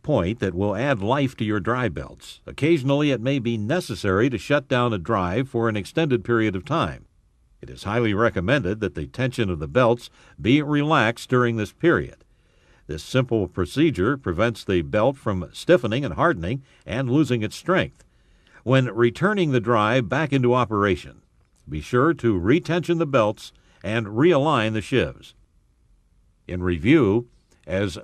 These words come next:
part of your regular maintenance, clean your belts and sheaves and check them for wear. When installing new sheaves, always remove the oil from the sheave and bushing. Be sure your new belts are a match set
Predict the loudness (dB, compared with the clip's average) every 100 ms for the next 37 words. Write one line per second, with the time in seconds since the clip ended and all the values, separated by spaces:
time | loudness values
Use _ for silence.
0 | -2 2 4 4 2 4 4 4 2 2
1 | 0 -2 -4 -8 -8 -14 -2 0 2 2
2 | 0 2 4 4 0 -6 -4 -4 -4 0
3 | 2 0 -4 -4 -4 -2 -2 0 0 -2
4 | -2 0 2 2 0 -6 _ _ _ _
5 | _ _ -10 -8 -8 0 0 2 0 2
6 | 0 2 0 0 -2 -10 _ -18 -4 0
7 | 4 4 4 0 0 2 6 6 6 4
8 | 4 4 2 2 2 2 2 0 2 4
9 | 4 2 2 0 0 -8 -16 _ _ _
10 | _ _ -14 -2 0 2 0 0 0 2
11 | 2 2 0 -2 -2 -4 -6 -6 -4 -2
12 | 0 -2